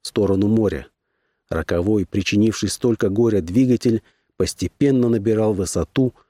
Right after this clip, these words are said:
увеличивая скорость, пока не пересёк гряду меловых утёсов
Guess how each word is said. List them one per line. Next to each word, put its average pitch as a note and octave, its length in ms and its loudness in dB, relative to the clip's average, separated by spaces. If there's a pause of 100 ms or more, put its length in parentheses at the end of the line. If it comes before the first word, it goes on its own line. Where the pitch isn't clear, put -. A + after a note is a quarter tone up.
(140)
увеличивая C3 720 2
скорость, - 720 -6 (320)
пока F2+ 260 -2
не F#2 120 0
пересёк F2+ 500 -2
гряду F#2+ 300 0
меловых F2+ 500 0
утёсов B2 540 -2